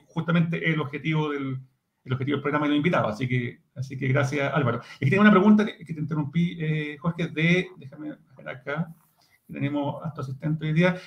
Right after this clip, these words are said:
es de Alonso Burgos. Alonso, ¿cómo estáis? Eh, dice, ¿cómo manejan? Lo voy a poner en pantalla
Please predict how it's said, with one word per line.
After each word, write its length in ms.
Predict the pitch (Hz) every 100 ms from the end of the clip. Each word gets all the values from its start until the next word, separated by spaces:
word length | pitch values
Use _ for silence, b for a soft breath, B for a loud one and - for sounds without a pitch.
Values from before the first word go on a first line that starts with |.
| B
es 140 | 160
de 520 | 147 160 156 151 156 156
Alonso 560 | 151 190 196 - 196 185
Burgos. 300 | 226 120 123
Alonso, 220 | 202 -
¿cómo 120 | 143
estáis? 220 | 131 113 - b b b b -
Eh, 300 | 165 160 160
dice, 360 | - 208 - -
¿cómo 220 | 277 294
manejan? 400 | 294 220 202 156
Lo 80 | 143
voy 100 | 143
a 40 |
poner 200 | 143 143
en 100 | 143
pantalla 560 | 143 135 131 101 98